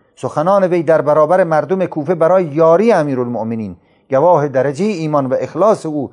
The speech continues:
به امام علی علیه السلام بوده است. نفر هجدهم حذیفة ابن یمان است.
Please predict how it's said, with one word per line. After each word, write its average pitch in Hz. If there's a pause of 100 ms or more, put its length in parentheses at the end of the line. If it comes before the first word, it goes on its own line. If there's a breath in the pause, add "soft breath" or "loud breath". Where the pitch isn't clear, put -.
(240 soft breath)
به 107
امام 104
علی 147
علیه 131
السلام 95
بوده 92
است. 95 (1300 soft breath)
نفر 156
هجدهم 185 (260 soft breath)
حذیفة 165
ابن 185
یمان 185
است. 113